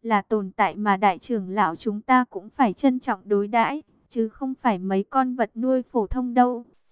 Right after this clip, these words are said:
Từng tiếng nghị luận không dứt về yêu thú mới xuất hiện.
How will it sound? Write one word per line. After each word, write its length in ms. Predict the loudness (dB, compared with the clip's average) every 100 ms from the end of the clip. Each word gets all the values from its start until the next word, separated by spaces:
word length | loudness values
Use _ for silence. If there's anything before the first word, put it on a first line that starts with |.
| _ -4
Từng 200 | -4 -2
tiếng 300 | -2 0 0
nghị 160 | -2
luận 300 | 0 -2 -2
không 280 | -8 -6 -4
dứt 180 | -4 -2
về 100 | 4
yêu 300 | 6 6 -2
thú 220 | -4 -6 -2
mới 260 | 0 0
xuất 240 | 0 -4 -2
hiện. 220 | -2